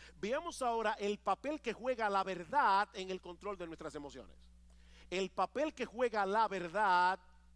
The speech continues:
en el control de nuestras emociones. Ya hemos visto que las emociones tienen una estrecha relación con nuestro entendimiento,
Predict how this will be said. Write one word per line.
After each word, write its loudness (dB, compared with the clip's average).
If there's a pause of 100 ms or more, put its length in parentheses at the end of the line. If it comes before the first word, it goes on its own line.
(460)
en -6
el -6
control -8
de -8
nuestras -6 (320)
emociones. -8
Ya -8
hemos -4
visto -8
que -6
las -4
emociones -8
tienen -6 (240)
una -2
estrecha -4
relación -4
con -8
nuestro -6
entendimiento, -6